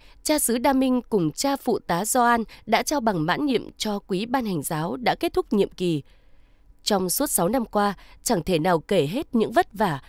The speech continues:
mà quý ban hành giáo đã hy sinh cho giáo xứ. Sau đó, cha xứ Đa Minh đã chủ sự nghi thức tuyên thệ và trao bổ nhiệm thư cho quý tân ban hành giáo, bao gồm mười chín vị, đã can đảm hy sinh, dấn thân phục vụ nhà Chúa,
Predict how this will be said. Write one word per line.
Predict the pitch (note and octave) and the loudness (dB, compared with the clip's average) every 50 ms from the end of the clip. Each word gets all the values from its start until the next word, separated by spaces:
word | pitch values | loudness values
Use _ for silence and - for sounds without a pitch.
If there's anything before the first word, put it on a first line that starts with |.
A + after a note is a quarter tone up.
| - - - | -20 -12 -4
mà | G3+ G3+ F#3+ E3 D3 | 0 2 2 2 0
quý | - G#3 A3 | -2 -4 -4
ban | A3 D4+ C4+ A#3+ | -2 -4 -4 -2
hành | G#3+ E3 D3 - | -4 -4 -4 -4
giáo | - D#3 D3 E3+ A#3 C4+ C4 | -4 -4 -4 -6 -8 -8 -2
đã | G#3 G3+ - | 0 0 0
hy | A3+ G#3+ A#3 A3+ | 0 -2 -2 -2
sinh | - - A#3 A3 G#3+ G#3 - | -2 -2 -2 -2 -2 -4 -6
cho | - A3 G3+ F#3 | -6 -6 -6 -4
giáo | - F3+ E3+ | -4 -4 -4
xứ. | F#3 - G#3+ F#3 F3+ G#3+ C#4 F4+ - - - - _ _ - _ - _ - - - - _ - - | -2 -2 -2 0 -2 -2 -4 -8 -14 -20 -20 -20 _ _ -20 _ -20 _ -20 -20 -20 -20 _ -16 -6
Sau | - - A#3 G#3 G3 | -2 2 2 2 2
đó, | F3+ E3 E3+ G3+ C#4 - - - - - | 2 -2 -2 -6 -8 -12 -16 -20 -16 -6
cha | - C#4 C#4 C4 | -2 -2 0 0
xứ | - - G3+ A3 | 2 0 0 0
Đa | A3 C#4 B3+ | 2 2 2
Minh | B3+ A#3+ A#3+ A#3 A3+ G3+ | 4 2 2 0 0 0
đã | G#3+ B3 | 0 0
chủ | B3+ - B3+ G3 C#3+ | 0 0 0 0 0
sự | B2+ - F#3+ E3+ G2+ D3 G#3 | 0 0 -2 -2 -2 -2 0
nghi | B3+ C4 B3+ | 0 0 0
thức | - F4 F#4 - _ | 0 -4 -6 -4 _
tuyên | - C#4+ C4+ B3+ | -2 -2 -2 -2
thệ | - G#3 F3+ - - - - - - - | -2 -2 -2 -2 -2 -6 -16 -20 -12 -2
và | G#3+ A3+ G#3+ F#3+ | 0 2 2 2
trao | - - D4+ D4 | 0 0 0 0
bổ | A#3 A3 G3 | 2 2 2
nhiệm | D3+ C#3+ F3 - - | 2 2 0 -2 -2
thư | - B3 B3+ C4 A#3+ - | -2 -2 0 0 -2 -4
cho | - - A3 | -4 -6 -6
quý | - - F3 F3+ A#3 - - | -4 -4 -4 -4 -4 -4 -4
tân | A#3+ A#3 A3+ | -2 -2 0
ban | G#3+ A3 G#3+ G3+ | 0 0 0 0
hành | G3 F3 C3 | 0 -2 -2
giáo, | - - D#3 D3+ E3 G#3+ D4+ - - - - - - | -4 -4 -6 -4 -6 -6 -8 -12 -16 -20 -20 -16 -2
bao | - C#4 C#4+ C4+ | 0 0 0 2
gồm | G3 G#3+ F#3+ E3 D#3 E3 | 2 2 2 2 2 0
mười | E3+ D#3+ D3+ | 0 -2 -2
chín | - - F#3 C4 - | -2 -4 -4 -4 -2
vị, | - A3 D#3 - - - - - - - - | -2 -4 -4 -4 -8 -16 -20 -20 -20 -10 0
đã | A3 A#3 | 0 0
can | A#3 - D4+ D4 C#4 | 2 2 -2 -2 0
đảm | A#3 A#3 F#3+ D3+ C3+ | 0 0 0 0 -2
hy | D3 D#3 A3+ C4+ C4+ | -4 -4 -4 -4 -4
sinh, | - - C4+ C4 B3+ A3+ - - - - - | -2 -2 0 0 -2 -2 -6 -12 -20 -20 -8
dấn | F#3 F#3+ G3+ A3+ C#4+ | -2 -2 0 0 0
thân | - D4 C#4+ C#4 | -4 -4 -4 -6
phục | - - F3+ C#3+ - - | -4 -6 -8 -8 -6 -4
vụ | F3 F3 - | -2 -2 -2
nhà | - F3 F3 D#3+ C3+ | -2 -4 -4 -4 -4
Chúa, | - - F3+ E3 F#3 A#3+ | -4 -4 -4 -4 -4 -6